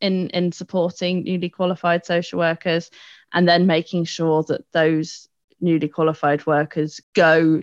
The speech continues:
to be ex-, to the experienced managers and, and the mentors that can actually support them to thrive. And of course, as well, make sure that there's a really strong well, well-being offer.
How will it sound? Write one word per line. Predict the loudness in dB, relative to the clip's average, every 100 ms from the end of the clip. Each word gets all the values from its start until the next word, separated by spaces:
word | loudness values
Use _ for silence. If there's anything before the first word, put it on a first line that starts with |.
| -4
to | -8
be | -4 -2 -4 -4
ex-, | -4 -4 -8 _ _ -20 -18
to | -8 -4
the | -4
experienced | -4 -6 -4 -2 -4
managers | -4 -4 -2 -2 -4 -8 _
and, | -6 -6
and | -4 -4
the | -2
mentors | -2 -2 -4 -6 -6 -6 -12 -14
that | -12 -10
can | -10
actually | -10 -10 -12 -12
support | -14 -20 -4 -2 -2
them | -4
to | -4 -8
thrive. | -2 0 2 0 -4 -12 -20 -20 -6 0
And | 2 2 0
of | -4 0
course, | 4 4 2
as | -4 -2
well, | -2 -2 -6 _ _ 0
make | 0 2
sure | 0 0
that | 0
there's | -2 -2
a | -4
really | -6
strong | -8 -6 -4 -2
well, | -4 -6 -8 -10
well-being | -6 -6 -2 -4 -4
offer. | -6 -10 -8 -8